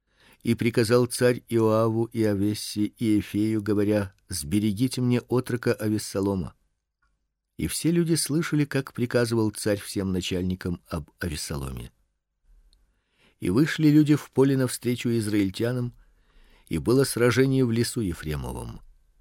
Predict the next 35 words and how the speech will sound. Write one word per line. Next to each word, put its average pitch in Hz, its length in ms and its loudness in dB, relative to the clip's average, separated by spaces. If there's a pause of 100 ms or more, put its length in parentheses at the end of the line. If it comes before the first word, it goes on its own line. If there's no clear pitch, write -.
(800)
И - 100 -6
был 127 260 2
поражён 127 680 2
народ 127 320 4
израильский 110 720 0
рабами 101 400 2
Давида. 90 440 -2 (720)
Было 123 360 2
там 127 200 2
поражение 123 640 2
великое, 113 600 0
в - 80 -14
тот 101 240 -2
день 92 320 0
поражены 92 640 -2
двадцать 117 720 -4 (220)
тысяч 113 640 -4
человек. 95 720 -6 (1160)
Сражение 120 640 4
распространилось 117 800 0
по 110 180 2
всей 113 280 -2
той 110 200 0
стране, 107 480 -2
и - 180 -6
лес 104 280 0
погубил 104 480 0
в - 80 -12
тот 101 200 -2
день 98 220 -2
народу 101 400 0
больше, 113 380 -2
чем 104 200 -4
истребил 101 460 -2
меч. 95 420 -4